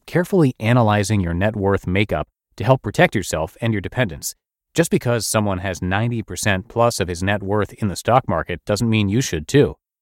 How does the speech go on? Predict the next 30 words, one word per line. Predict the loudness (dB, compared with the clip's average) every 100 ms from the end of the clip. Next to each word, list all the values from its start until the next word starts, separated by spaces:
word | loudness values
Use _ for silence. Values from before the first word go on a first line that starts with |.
| _ _ -2
With | 0 2
about | 2 2 2
thirty | -4 0 2 2
percent | -2 -2 -2 -2 -2
of | 2
my | 4 4
net | 2 -2
worth | -2 -2 -2
in | -4
the | -4
stock | -2 -2 -4
market, | -8 -8 -12 -12 -4
my | 0
net | 2 4
worth | 4 4
would | 0
take | 0 0 0
at |
least | -4 -4 -2 -4
a |
fifteen | 0 0 0 2 2 2
percent | -2 -2 -2
hit | 0 -2
in | -2 -4
case | -2 -4
of | -6
a | -4
fifty | -2 -2 -4
percent | -6 -6 -4
correction. | 0 0 0 -6